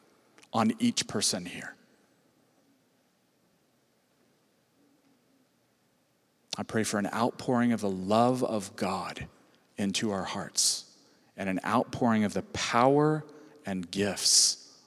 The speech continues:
of the Holy Spirit. Lord, I pray that you would wake us up today as a church, as a community, that we would pursue love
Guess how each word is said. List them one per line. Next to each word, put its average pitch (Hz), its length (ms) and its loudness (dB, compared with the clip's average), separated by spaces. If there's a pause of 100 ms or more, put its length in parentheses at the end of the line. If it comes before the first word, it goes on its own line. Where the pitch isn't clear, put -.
of 92 120 -8
the 90 80 -6
Holy 90 220 -6
Spirit. - 420 -2
Lord, 92 160 -4
I 98 60 2
pray 123 200 4
that 110 120 2
you 113 140 4
would 107 100 4
wake 110 380 4
us 117 260 6
up 92 300 -2 (260)
today 90 500 -2 (360)
as 110 180 2
a 107 80 2
church, - 640 0 (320)
as 110 200 0
a 107 40 2
community, 98 560 0
that 98 180 -2
we 110 200 2
would 101 320 2 (240)
pursue 175 840 10
love 123 580 6